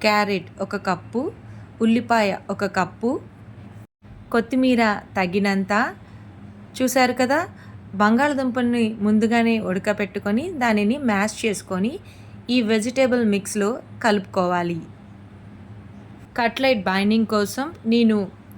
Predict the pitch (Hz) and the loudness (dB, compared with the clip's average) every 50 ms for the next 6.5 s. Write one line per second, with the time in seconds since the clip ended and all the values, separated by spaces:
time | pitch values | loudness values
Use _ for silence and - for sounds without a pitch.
0 | - - - - 214 214 214 214 208 208 - 214 208 208 220 233 - - - 220 | -20 -14 0 4 6 6 6 4 2 -2 0 0 2 2 0 0 -4 -4 -2 0
1 | 214 208 202 208 202 - - - - 202 208 202 - 262 254 254 247 233 226 226 | 2 2 2 0 -2 -6 -12 -10 -2 -2 -2 0 0 0 2 2 2 4 4 4
2 | 220 220 - 190 185 190 196 - 269 - - 233 - 233 214 - 202 196 - - | 2 2 0 0 0 0 -2 -4 -4 -6 -6 -4 -4 -4 0 0 0 -2 0 2
3 | 220 208 208 208 - 262 254 - 233 208 202 - - 208 190 185 180 175 175 170 | 2 2 2 2 -2 -8 -4 0 0 -2 0 0 -2 0 0 2 0 -2 -4 -6
4 | 165 - - - - - - - - - - - - - - - - - - - | -8 -12 -16 -18 -18 -20 -20 -20 -20 -20 -18 -20 -20 -18 -18 -20 -20 -20 -20 -20
5 | - - 220 214 214 226 220 220 220 220 220 214 220 226 220 - - - 220 214 | -10 -4 -4 -2 2 2 2 2 2 0 -2 -2 -2 -4 -6 -10 -10 -4 -2 -2
6 | 214 208 - - - 208 208 208 208 | -2 -2 -4 -2 0 2 2 2 0